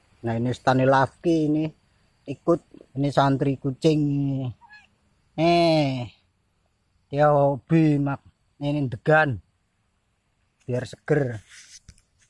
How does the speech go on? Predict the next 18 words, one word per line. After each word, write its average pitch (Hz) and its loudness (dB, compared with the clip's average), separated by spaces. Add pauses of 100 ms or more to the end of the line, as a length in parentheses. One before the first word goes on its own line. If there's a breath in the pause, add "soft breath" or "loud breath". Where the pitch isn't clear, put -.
(140)
Eh, 131 -4
dia 175 0
selain 202 -4 (560)
mau 185 -4 (160)
apa 190 -4
namanya 202 -6
makan 196 -4 (800)
ininya, 185 -6 (960)
degannya 151 0
juga 143 -6
dia 185 -4 (800)
suka 180 0
minum 180 -6
airnya. 175 -6 (1120)
Lumayan 151 -4
ini 143 -6
kalau 135 -6
makan 139 -6